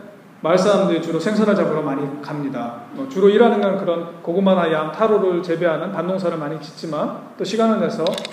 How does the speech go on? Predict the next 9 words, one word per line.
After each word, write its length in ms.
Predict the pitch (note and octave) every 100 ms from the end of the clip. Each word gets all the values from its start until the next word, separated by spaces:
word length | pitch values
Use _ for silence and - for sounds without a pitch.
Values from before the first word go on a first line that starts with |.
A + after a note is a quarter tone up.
| -
물고기를 400 | E3+ F#3 F#3 F3
잡으러 340 | D3+ D#3 D#3+
가면 420 | C#3+ D#3 F#3+ F#3+ - -
생선을 380 | - G3 G#3 F#3
잡아서 360 | D3+ C#3+ C#3+
이제 100 | D3
저에게 280 | D3 D3+ D3+
주기도 300 | D3 D3 C#3+
하는데 480 | D3+ D3 D3+ G#3+ -